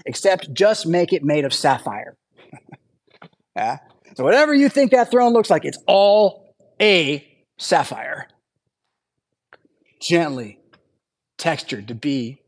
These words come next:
a place to sit. And seated on it, and notice how it says likeness of a throne, likeness of a man.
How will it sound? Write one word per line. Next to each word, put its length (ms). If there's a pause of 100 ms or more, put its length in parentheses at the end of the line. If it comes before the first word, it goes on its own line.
a 60
place 260
to 80
sit. 380 (1080)
And 120
seated 360
on 380
it, 280 (880)
and 80
notice 200
how 80
it 60
says 160
likeness 380
of 80
a 60
throne, 400
likeness 460
of 140
a 80
man. 280